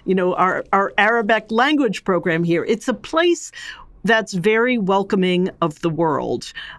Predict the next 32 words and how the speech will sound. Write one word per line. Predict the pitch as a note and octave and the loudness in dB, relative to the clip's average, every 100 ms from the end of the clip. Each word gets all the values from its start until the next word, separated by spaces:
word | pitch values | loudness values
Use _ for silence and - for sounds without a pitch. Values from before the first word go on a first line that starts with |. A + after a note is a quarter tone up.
| - - | -20 -4
Again, | A#3 F#3 D3 F3 | 0 2 2 0
things | - E3+ E3 | 0 -2 0
aren't, | D#3 F#3 F3 - | 0 0 -2 -2
you | F3+ | -2
know, | D3+ | 0
there, | D#3 F3 | 0 0
n-, | E3 F#3 - | 0 -2 0
no | G3+ C#4+ | 2 2
religion | C4 A#3+ G#3 G3 | 0 0 0 0
is | F#3 | 0
perfect, | E3+ E3 E3+ F3 - - - - - - | -2 0 0 -2 -6 -18 -18 -20 -20 -2
even | D4 D4 A#3+ | 0 2 2
Judaism. | F#3 E3 D#3+ D3+ E3 E3+ - - - | 2 2 0 0 0 -2 -6 -10 -2
Uh, | G#3 F#3+ | 0 2
but, | A3 A#3 G3 G3+ | 0 -2 -4 -6
the, | A#3 | -2
you | B3+ | 0
know, | A#3+ A#3 | 2 2
the, | A3 A#3 A#3 - - | 2 0 -2 -4 -6
there's | G#3+ A3+ A#3 G#3+ | -2 0 0 0
a | A3+ | -4
sense | - A#3+ A#3+ A#3+ | -2 0 0 0
of | A3+ G3+ - | -2 -2 0
asking | F3+ - G3 F#3 | 0 0 -2 2
those | E3+ D#3+ | 0 -2
big | - E3+ D3 | -2 -4 -2
questions, | - C#3+ - D3 D3+ - | -4 -4 -4 -4 -4 -4
and | A3+ A#3+ | 0 0
there's | A3+ A#3 | 0 -2
a | |
sense | A3 B3+ B3+ B3+ | -2 0 0 -2
of | G3+ | -4